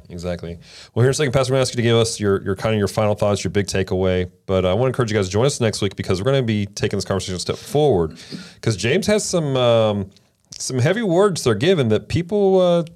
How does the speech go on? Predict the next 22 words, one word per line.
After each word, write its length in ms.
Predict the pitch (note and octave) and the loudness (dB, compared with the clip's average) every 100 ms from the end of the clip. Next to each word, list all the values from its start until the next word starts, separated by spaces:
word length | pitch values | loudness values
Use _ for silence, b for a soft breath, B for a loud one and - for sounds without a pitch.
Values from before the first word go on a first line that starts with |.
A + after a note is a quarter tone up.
| - - | -20 -4
think 160 | F3+ F3+ | -2 2
may 160 | E3+ | 2
be 80 | E3 | 0
contrary 400 | E3 D#3+ E3+ D#3 | 0 0 2 -2
to 100 | - | 2
other 140 | C#3 C3 | 2 2
teaching 400 | D#3 D#3 G2 F#2 | 0 -2 -2 -2
that 100 | F2 | -2
takes 160 | F#2+ | -4
place 200 | - F#2+ | -2 -4
in 40 | F#2 | -4
the 60 | |
scriptures. 480 | F2 A#2+ A2 D2+ - B B B B - | -4 -4 -4 -6 -8 B B B B -2
And 80 | G#2 | 2
we're 60 | |
gonna 60 | G#2+ | 2
be 40 | |
talking 160 | F#2 G#2 | 2 0
about 100 | G2+ | 2
that 140 | G2 | 2
next 220 | F2+ F#2+ - | 2 -2 0
week. 220 | F#2+ | -4